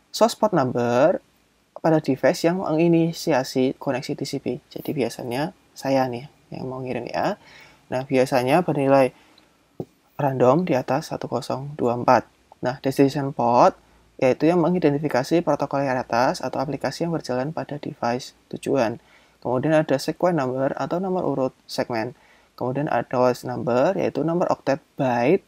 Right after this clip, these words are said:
selanjutnya ditunggu oleh penerima. Lalu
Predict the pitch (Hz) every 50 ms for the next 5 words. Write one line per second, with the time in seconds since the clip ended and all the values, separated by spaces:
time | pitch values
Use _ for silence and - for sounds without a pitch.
0 | _ - - - - 190 185 - 104 107 127 127 151 170 165 160 147 127 117 143
1 | - 135 127 127 139 151 - _ _ _ - - 127 - 135 127 127 - 139 147
2 | 147 _ _ _ _ _ _ _ _ _ _ _ _ _ _ _ _ - 143 143
3 | 175